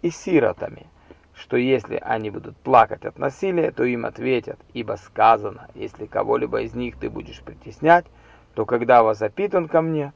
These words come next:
услышу я вопль его». Шмот двадцать два двадцать два.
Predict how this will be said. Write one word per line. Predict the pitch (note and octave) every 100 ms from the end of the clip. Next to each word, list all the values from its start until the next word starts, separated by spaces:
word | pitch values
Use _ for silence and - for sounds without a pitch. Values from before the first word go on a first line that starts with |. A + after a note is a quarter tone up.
| _ _
услышу | F#3+ G3 C4 D4 -
я | G#3 G3+
вопль | C3+ B2 A2+ G#2 -
его». | A2 G2+ - - _ _ _ _
Шмот | - C#3+ E3 F3 -
двадцать | A#2+ A2 - G#2+ G#2+
два | B2+ D3+ D3+ -
двадцать | - A#2 A#2+ - G#2+
два. | G#2+ - -